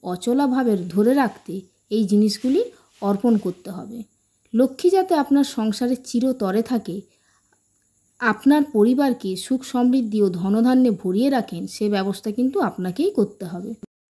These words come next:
তো বন্ধুরা, প্রতি বৃহস্পতিবার লক্ষ্মী পুজো করার সময় যদি কিছু কিছু নিয়ম পালন করা যায়, তাহলে অভিমানী দেবী সদয় হন। তো চলুন নিয়মগুলি জেনে নেওয়া যাক। প্রথমেই বলবো পান পাতা।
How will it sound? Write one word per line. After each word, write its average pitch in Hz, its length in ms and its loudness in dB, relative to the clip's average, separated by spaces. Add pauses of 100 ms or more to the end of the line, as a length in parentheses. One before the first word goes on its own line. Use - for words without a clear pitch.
(280)
তো 349 80 2 (100)
বন্ধুরা, 277 520 6
প্রতি 269 400 -2
বৃহস্পতিবার 262 760 0
লক্ষ্মী 214 320 2
পুজো 277 240 2
করার 220 360 0
সময় 233 280 2
যদি 220 200 0
কিছু 214 240 -4
কিছু 233 240 -2
নিয়ম 214 320 6
পালন 226 320 0
করা 185 260 -4
যায়, 214 220 -2
তাহলে 196 340 -2
অভিমানী 254 540 4 (380)
দেবী 214 400 4
সদয় 254 460 0
হন। 165 200 -4 (300)
তো - 100 -8
চলুন 302 440 2
নিয়মগুলি 240 520 4 (380)
জেনে 233 260 4
নেওয়া 180 260 -2
যাক। - 200 -14 (160)
প্রথমেই 339 400 0
বলবো 285 300 2
পান 269 300 2
পাতা। - 380 -8